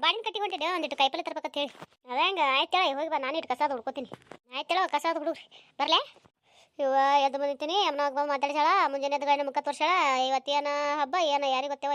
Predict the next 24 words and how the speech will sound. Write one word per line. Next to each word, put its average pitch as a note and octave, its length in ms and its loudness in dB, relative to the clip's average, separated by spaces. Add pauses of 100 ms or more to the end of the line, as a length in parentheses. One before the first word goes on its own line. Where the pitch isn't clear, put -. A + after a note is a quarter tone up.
ಇವ? G#3 80 -4 (520)
ಆ, C#4+ 40 -4 (320)
ದೇವ್ರೇ, D4 320 0
ನನ್ನ A#3+ 180 -6
ನೀನೇ C#4 220 -2
ಕಾಪಾಡಪ್ಪ C4+ 300 -4 (100)
ಯಪ್ಪ. C4+ 140 -6 (600)
ಕಸ B3+ 100 0 (100)
ಹುಡುಗ C#4 280 -4
ಕಸ್ಬಾರಿಗೆ C#4 340 -4
ಒಂದೇ C4+ 220 -4
ಇಟ್ಟಿನೇ C#4 260 -4
ಮರೆ. A#3+ 140 0 (560)
ಅಯ್ಯೋ, C4 200 -2 (180)
ಕಸ್ಬಾರಿಗೆ F#4 360 -4
ಒಂದು F#4+ 100 -4
ಹುಡುಗಿ E4 200 -8
ಎಲ್ಲೋ E4 120 -6 (120)
ಏನೋ F4 180 -8
ಎಲ್ಲಿ D#4 120 -8 (100)
ಹೋಗಿತ್ತದ, D4+ 300 -10
ಎಲ್ಲಿ C#4 200 -10
ಬಿಡ್ತದವ C4 260 -6
ಇದು? C4 80 -12